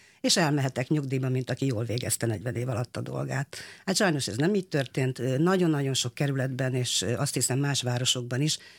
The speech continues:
elindult, ö, az új önkormányzatnak ez a centralizálási, ö, folyamata,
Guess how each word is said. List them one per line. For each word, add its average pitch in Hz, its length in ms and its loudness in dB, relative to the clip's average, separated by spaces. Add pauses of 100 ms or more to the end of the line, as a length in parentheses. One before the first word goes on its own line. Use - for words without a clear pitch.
(320)
elindult, 139 600 0
ö, 131 80 2
az 131 220 0
új 143 160 2
önkormányzatnak 131 760 0
ez 120 100 -2
a 131 60 -2
centralizálási, 127 1200 0
ö, 120 280 0
folyamata, 156 720 0